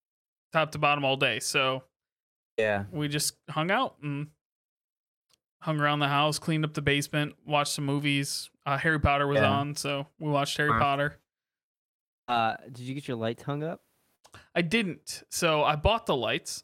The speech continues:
Speaker 1: I have the lights.
Speaker 2: Yeah.
Speaker 1: Uh, we went on Saturday, Saturday morning. We went, and I was like, um, "I'll either hang them up after the Michigan game, or I'll hang 'em up on Sunday."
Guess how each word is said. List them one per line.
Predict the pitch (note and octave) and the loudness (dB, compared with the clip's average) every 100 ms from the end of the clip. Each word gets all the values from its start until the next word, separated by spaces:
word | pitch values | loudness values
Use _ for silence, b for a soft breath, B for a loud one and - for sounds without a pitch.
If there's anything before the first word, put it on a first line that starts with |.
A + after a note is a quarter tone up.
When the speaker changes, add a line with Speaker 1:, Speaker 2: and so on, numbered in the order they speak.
| - | -4
Speaker 1:
I | D3 | 0
have | E3+ F3+ | 0 2
the | E3 | 0
lights. | C3+ B2 - - - | 0 -2 -6 -12 -8
Speaker 2:
Yeah. | G2+ G2+ - _ - | -6 -6 -12 _ 0
Speaker 1:
Uh, | D3 C3+ C#3 | 2 4 2
we | D3 | 0
went | D3 D#3+ F3 | 0 -2 -2
on | - D3+ D3 C#3+ C3+ | -4 0 0 0 -4
Saturday, | - E3 D#3 D#3 D3+ - | -4 0 2 2 0 -2
Saturday | - G3 F#3 F3+ D#3+ | 0 2 2 2 0
morning. | D3+ C#3+ B2 C3 | 0 0 -2 -4
We | C3 | -4
went, | C#3 C3+ A2+ - | -2 0 -2 -2
and | C#3+ | -2
I | C3+ | -2
was | C#3 | -4
like, | C3 - - _ - | -8 -12 -18 _ -2
um, | D3+ C3 A#2 A2+ C3+ - _ _ - | 2 2 0 -4 -10 -20 _ _ 0
"I'll | D#3 D3 | 0 2
either | F3 E3+ D3+ | 0 0 0
hang | E3 E3 | 0 0
them | D3+ | 0
up | D3 C3+ - | 0 0 0
after | D3+ - | 0 0
the | F3 | -2
Michigan | D#3+ - C3+ | -2 -4 -6
game, | B2+ A#2+ C#3+ - _ _ _ - | -6 -6 -6 -10 _ _ _ -4
or | |
I'll | C#3+ | -2
hang | D#3+ D#3+ | 0 2
'em | |
up | D3+ D3 | 0 0
on | D3 | -2
Sunday." | - C4 D3 | -2 -2 -2